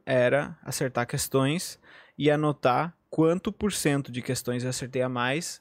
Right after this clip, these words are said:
em cada cinco dias e visualizar isso num quadro. Então, esse era o meu processo de recompensa, é, de gratificação imediata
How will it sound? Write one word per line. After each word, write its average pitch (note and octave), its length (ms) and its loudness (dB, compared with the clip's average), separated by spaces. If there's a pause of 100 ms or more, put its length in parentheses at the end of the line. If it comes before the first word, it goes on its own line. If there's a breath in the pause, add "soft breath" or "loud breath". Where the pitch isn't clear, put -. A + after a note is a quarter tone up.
(160)
em C3+ 140 -8
cada C#3 260 2
cinco D3+ 320 -4
dias D#3 480 -4 (260 soft breath)
e C3 80 -6
visualizar C#3 640 2
isso C#3 200 -2
num D3+ 100 -6
quadro. B2+ 480 -2 (500 soft breath)
Então, B2 200 2
esse B2 160 2
era C#3+ 100 4
o C#3+ 40 2
meu D3+ 140 2
processo E3+ 640 2
de F3+ 80 -4
recompensa, F3 960 -4 (340)
é, A2 380 -6
de A#2+ 100 -10
gratificação C3 960 -2
imediata C3 960 -2